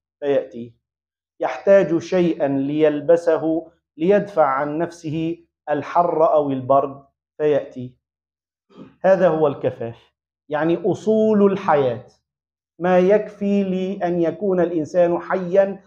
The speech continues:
لا يحتاج أن يسأل الناس، يعني يشحد،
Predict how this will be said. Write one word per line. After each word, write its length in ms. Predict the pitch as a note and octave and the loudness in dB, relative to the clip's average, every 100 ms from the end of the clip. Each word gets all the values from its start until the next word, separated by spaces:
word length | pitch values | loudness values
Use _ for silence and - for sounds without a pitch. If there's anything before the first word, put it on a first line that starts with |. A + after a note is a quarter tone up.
| _ _ | _ _
لا 180 | F#3+ A3 | 2 4
يحتاج 480 | G3+ - - F#3 D#3+ | 4 0 0 0 2
أن 240 | D#3+ D3+ | 0 0
يسأل 320 | E3 - D#3+ | -4 -4 -2
الناس، 640 | D3+ D3+ E3 E3+ E3+ - _ _ - | 0 0 -2 -2 -6 -20 _ _ -16
يعني 240 | A#2 B2+ | -10 -6
يشحد، 460 | D3+ - - E3+ E3+ | -8 -4 0 0 -2